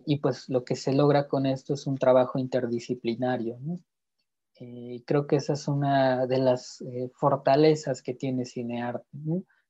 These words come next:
Que trabaja de manera, eh, interdisciplinaria, eh, buscando que todo este conocimiento que se obtenga,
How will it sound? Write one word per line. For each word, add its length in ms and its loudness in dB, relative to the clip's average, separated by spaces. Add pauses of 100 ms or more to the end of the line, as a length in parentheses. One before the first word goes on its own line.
Que 320 -2
trabaja 440 2
de 140 4
manera, 600 -2 (460)
eh, 60 -6
interdisciplinaria, 1600 0 (460)
eh, 180 -6
buscando 640 2
que 360 -2
todo 460 4
este 560 0
conocimiento 1040 0
que 160 -4
se 140 -6
obtenga, 640 -2